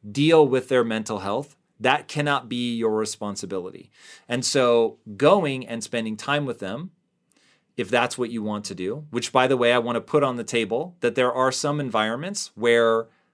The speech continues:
not spending time may be the right answer, but I'm going to assume that for now it's important to you, you wanna be there. So going there and doing what I call just sit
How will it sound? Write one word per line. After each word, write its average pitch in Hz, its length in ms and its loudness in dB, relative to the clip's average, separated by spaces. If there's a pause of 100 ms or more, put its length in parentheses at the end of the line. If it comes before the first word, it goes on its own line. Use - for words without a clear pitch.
(420)
not 143 360 2
spending 101 520 -6
time 120 480 -10
may 113 220 -4
be 107 120 -8
the 104 100 -4
right 98 220 -2
answer, 117 340 -6
but 147 160 -4
I'm 147 160 -2
going 160 220 0
to 147 100 0
assume 139 300 -4
that 127 120 -6
for 117 160 -10
now 127 380 0
it's - 140 -10
important 120 420 -4
to 127 100 -8
you, 120 60 -4
you 104 160 -4
wanna 123 260 -2
be 113 180 -8
there. 110 320 -2 (340)
So 120 540 6 (340)
going 143 360 4
there 120 360 -4 (400)
and 131 200 -2
doing 151 240 0
what 143 120 2
I 135 80 2
call 131 240 -2
just 110 400 -4
sit 104 380 -2